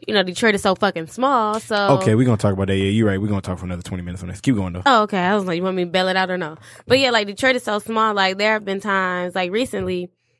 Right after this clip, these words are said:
Speaker 1: in my whole, let's say, the last three or two years of our relationship, I was legally able to go to Floods.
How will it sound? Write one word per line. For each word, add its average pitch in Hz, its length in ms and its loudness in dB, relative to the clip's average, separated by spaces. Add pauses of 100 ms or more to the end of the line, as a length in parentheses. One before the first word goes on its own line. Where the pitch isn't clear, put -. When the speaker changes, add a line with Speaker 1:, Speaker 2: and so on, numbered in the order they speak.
(520)
Speaker 1:
in 202 300 0
my 214 280 2
whole, 226 920 2 (300)
let's 202 180 -2 (320)
say, 170 760 0 (1200)
the 180 100 0
last 185 560 2 (160)
three 220 920 -2
or 185 120 0
two 254 180 2
years 240 920 0 (440)
of 202 120 0
our 220 100 6
relationship, 208 560 -2
I 190 120 4
was 180 120 0
legally 196 300 0
able 180 260 -2
to 180 100 -6
go 170 260 0
to 160 120 -12
Floods. - 500 -6